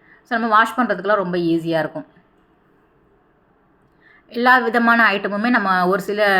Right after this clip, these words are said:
இது காமிக்கிறோம். நீங்க நேர்ல போய் பாருங்க. எக்கச்சக்கமான கலெக்ஷன் பார்த்து எடுத்து வாங்கிக்கலாம். இதுவுமே வந்து எயிட் ஃபிஃப்டி கிட்ட வருது. நல்லா வந்து உங்களுக்கு ஒரு அரை லிட்டர் பால் காய்ச்சுற மாதிரி இருக்கும். மேட் ஃபினிஷிங்ல மேல வந்து கிளாஸ் லிட்ல கொடுத்துருக்காங்க.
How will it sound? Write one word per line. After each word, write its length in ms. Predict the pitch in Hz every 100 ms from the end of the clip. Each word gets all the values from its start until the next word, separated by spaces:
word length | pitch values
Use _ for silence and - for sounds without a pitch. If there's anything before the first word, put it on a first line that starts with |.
| 175 - -
இது 180 | 175 185
காமிக்கிறோம். 680 | 180 170 175 175 175 269 -
நீங்க 180 | 175 185 185
நேர்ல 220 | 214 226
போய் 100 | 214
பாருங்க. 360 | 208 175 170 202
எக்கச்சக்கமான 680 | 180 - 196 196 185 185 190
கலெக்ஷன் 360 | 156 151 190
பார்த்து 340 | 185 165 170 170
எடுத்து 220 | 151 175
வாங்கிக்கலாம். 480 | 165 156 156 165 156 - - - - -
இதுவுமே 280 | 226 240
வந்து 180 | 240 226
எயிட் 300 | 254 202 196
ஃபிஃப்டி 220 | 226 -
கிட்ட 180 | 190 196
வருது. 460 | 170 160 156 214 359 - _ _ - _
நல்லா 280 | - 190 214
வந்து 240 | 202 202
உங்களுக்கு 280 | 190 185 196
ஒரு 180 | 202 190
அரை 280 | 165 208 208
லிட்டர் 200 | 226 220
பால் 220 | 180 175
காய்ச்சுற 360 | 170 160 165
மாதிரி 220 | 151 156 160
இருக்கும். 340 | 160 160 156
மேட் 180 | 165 175
ஃபினிஷிங்ல 480 | 180 170 170 165 240
மேல 320 | 240 180 175
வந்து 200 | 170 180
கிளாஸ் 400 | 180 160 180 196
லிட்ல 240 | 196 170 160
கொடுத்துருக்காங்க. 500 | 165 180 160 151 160